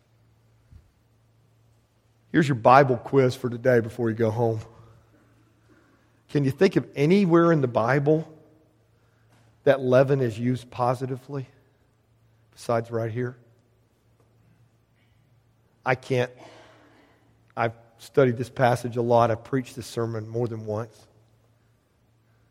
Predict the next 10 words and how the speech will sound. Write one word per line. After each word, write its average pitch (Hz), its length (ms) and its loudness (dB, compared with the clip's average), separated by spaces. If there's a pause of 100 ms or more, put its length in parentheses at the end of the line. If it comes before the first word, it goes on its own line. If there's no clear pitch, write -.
(1000)
I 131 60 -8
can't 143 260 -2
find 123 240 -2
anywhere 135 360 2
in 120 40 -2
the 113 60 -6
Bible 117 400 2
leaven 117 320 2
is 107 160 -10
a 101 100 -8